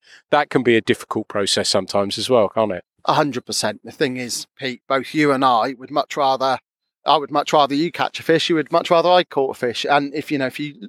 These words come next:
Speaker 2: look from that premise, I think that's maybe the guide in you in the, in the past.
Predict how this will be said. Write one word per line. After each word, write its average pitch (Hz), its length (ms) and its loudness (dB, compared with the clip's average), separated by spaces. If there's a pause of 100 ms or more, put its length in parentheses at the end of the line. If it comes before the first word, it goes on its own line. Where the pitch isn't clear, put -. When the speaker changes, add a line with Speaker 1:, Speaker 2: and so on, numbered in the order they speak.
(140)
Speaker 2:
look 175 220 0
from 143 160 -6
that 139 240 0
premise, 127 520 -2 (320)
I 143 60 0
think 185 220 0
that's - 200 -2
maybe 151 400 0
the 120 80 -6
guide 139 400 2
in 123 180 -6
you 139 320 0
in 131 160 -6
the, 123 140 -2
in 135 140 -2
the 117 80 -6
past. - 500 0